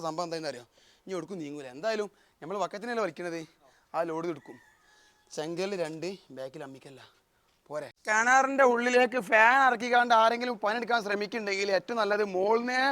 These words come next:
ഫാൻ on ആക്കിക്കാണ്ട് സാധനം അടിയിലേക്ക് ഇറക്കിയിട്ട് ആളിറങ്ങിയാൽ മതി. മറ്റേത് ആളറിയിട്ടാ, അല്ലാതെ തന്നെ ഇടയിൽ കൂടെ വിങ്ങിന് ശ്വാസം കിട്ടാതെ ഇടയിൽ കൂടെ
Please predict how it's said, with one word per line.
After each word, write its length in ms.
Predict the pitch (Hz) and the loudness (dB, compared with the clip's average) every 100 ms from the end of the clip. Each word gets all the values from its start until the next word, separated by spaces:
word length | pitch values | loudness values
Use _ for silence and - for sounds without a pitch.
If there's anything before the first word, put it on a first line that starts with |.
| 220 | 0
ഫാൻ 220 | 180 202 233 | 0 2 0
on 160 | 190 214 220 | 2 2 0
ആക്കിക്കാണ്ട് 440 | 202 202 196 208 226 _ _ _ _ _ - | 0 -2 0 -2 -4 _ _ _ _ _ 0
സാധനം 300 | 190 226 277 233 | 2 4 6 4
അടിയിലേക്ക് 260 | 247 262 220 | 4 6 6
ഇറക്കിയിട്ട് 260 | 202 240 214 | 4 2 2
ആളിറങ്ങിയാൽ 320 | 214 202 190 | 2 -2 -4
മതി. 140 | 156 123 _ _ 160 - 165 | -8 -12 _ _ -20 -8 -6
മറ്റേത് 260 | 170 247 226 | 0 4 6
ആളറിയിട്ടാ, 460 | 233 277 262 247 226 185 | 6 4 2 0 0 2
അല്ലാതെ 200 | 202 233 | 0 -2
തന്നെ 120 | 254 240 | -2 -2
ഇടയിൽ 120 | 240 | 0
കൂടെ 120 | 240 202 | 0 -2
വിങ്ങിന് 260 | 202 226 202 | -4 -4 0
ശ്വാസം 220 | 190 233 | 0 0
കിട്ടാതെ 240 | 220 208 214 208 | 0 -2 0 -2
ഇടയിൽ 120 | 202 | -2
കൂടെ 100 | 208 | -2